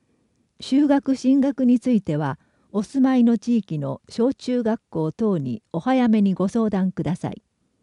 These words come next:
就学進学相談リーフレットは、ホームページでご覧いただけます。また、電話相談も受け付けています。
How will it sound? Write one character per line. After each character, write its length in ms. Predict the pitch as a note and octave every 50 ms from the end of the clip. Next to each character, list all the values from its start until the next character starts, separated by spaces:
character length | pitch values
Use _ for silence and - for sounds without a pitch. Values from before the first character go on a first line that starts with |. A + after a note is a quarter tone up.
| _ _ _ _ _ _ _ _ _ _ _ _ _ - _
就 260 | - - C4 C#4 C#4
学 300 | - B3+ B3 - A#3+ A#3+
進 240 | - - C4 C#4 C#4
学 220 | C4+ C4 - -
相 280 | - - B3+ A#3 G#3 F#3+
談 300 | F3 D3+ D3 C#3+ G#3+ - -
リ 200 | A#3 D4 C#4 B3
ー 20 |
フ 120 | - G#3+
レ 100 | E3 F3
ッ 40 | E3+ _ _
ト 120 | - D#3 D#3
は、 220 | D#3 D3+ D3 - _ _ _ _ _ _
ホ 220 | - - A#3+ C#4 C#4+
ー 20 |
ム 160 | C4+ C#4 C4
ペ 180 | - B3+ B3 A3
ー 40 | F#3+
ジ 80 | E3 D#3+
で 140 | E3 D#3+ D3+
ご 120 | E3+ E3+
覧 260 | F#3 G3 G#3 F#3+ F3+
い 60 | F3
た 140 | - E3+ D#3
だ 120 | D3+ D3+ -
け 140 | - D3
ま 140 | C#3 C#3+ E3
す。 180 | - _ _ _ _ _ _ _ _ _ _ _ _ _ _ _ _ _ _ -
ま 120 | G3 G3
た、 260 | - - G#3 G3+ - _ _ _ _ _ -
電 220 | - G#3 A#3+ C4+ C4+
話 140 | C4 C4+ C#4+
相 240 | - C4 C4 A#3+
談 220 | G3 F#3 F3+ E3+ E3+
も 140 | F3 E3+ E3
受 180 | E3+ - A3+ G#3+
け 40 |
付 160 | - - F3+ D#3+
け 40 |
て 100 | - C#3+
い 120 | C#3 C#3 C#3
ま 160 | C#3 C#3+ D3+
す。 180 | - _ _